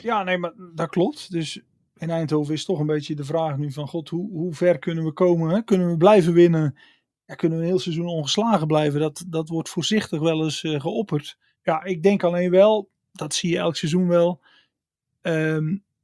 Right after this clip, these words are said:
zometeen gaat het ook echt om erin blijven of niet. Dus de ploegen onderin, ja, ik denk toch dat die zich nog wat meer gaan wapenen de tweede helft van het seizoen. En, ehm,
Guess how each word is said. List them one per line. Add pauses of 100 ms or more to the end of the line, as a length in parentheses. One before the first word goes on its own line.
(440)
zometeen
gaat
het
ook
echt
om (600)
erin
blijven
of
niet. (160)
Dus (1040)
de
ploegen
onderin,
ja, (1080)
ik
denk
toch
dat
die
zich (420)
nog
wat
meer
gaan
wapenen
de
tweede
helft
van
het
seizoen.
En,
ehm,